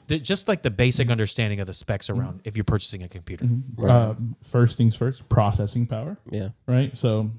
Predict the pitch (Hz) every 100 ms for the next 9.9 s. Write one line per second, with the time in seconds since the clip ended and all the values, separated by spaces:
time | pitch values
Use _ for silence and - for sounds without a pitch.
0 | - - - 117 110 101 92 123 104 -
1 | 117 127 123 113 110 110 113 90 107 120
2 | - _ _ 123 123 - - _ _ _
3 | 131 120 123 117 113 117 - 92 - 92
4 | 95 - 110 104 80 82 95 - 117 98
5 | 113 - - - 131 127 135 127 131 123
6 | 117 107 98 104 113 175 247 _ _ _
7 | 117 110 98 101 98 - - 92 104 107
8 | 98 120 220 - - _ _ 110 107 -
9 | 95 101 - 113 - 113 117 143 247